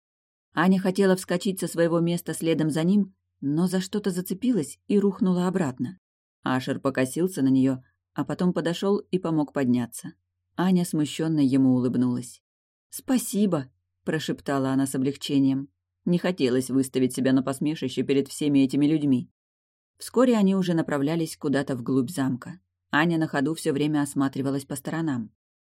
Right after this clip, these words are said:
Чем дальше они продвигались, тем темнее становилось ее лицо. Все опасения Ани подтверждались.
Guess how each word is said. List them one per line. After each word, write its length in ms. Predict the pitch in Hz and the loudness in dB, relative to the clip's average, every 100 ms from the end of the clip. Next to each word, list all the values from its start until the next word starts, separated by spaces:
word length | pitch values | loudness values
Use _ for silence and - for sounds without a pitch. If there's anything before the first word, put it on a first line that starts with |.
| _ | _
Чем 240 | - 143 | 0 2
дальше 300 | 143 156 - | 2 0 0
они 180 | 143 143 | 2 2
продвигались, 680 | 139 135 127 135 160 127 - | 0 0 0 0 -2 -6 -12
тем 220 | - 151 | -4 -2
темнее 500 | 135 160 151 147 170 | 0 0 2 2 0
становилось 640 | 175 - 170 156 127 127 127 | -2 -2 -2 0 0 0 -2
ее 260 | 131 131 123 | 2 4 2
лицо. 480 | 120 - 113 113 - _ _ _ _ _ | -2 -6 -10 -12 -14 _ _ _ _ _
Все 280 | - - 208 | -8 0 2
опасения 720 | 208 190 185 165 156 156 151 - | 2 0 -2 -2 0 2 0 -2
Ани 300 | 147 139 131 | 0 2 0
подтверждались. 1040 | 131 127 - 131 127 113 127 120 113 - | -2 -6 -2 -4 -4 -6 -6 -6 -10 -20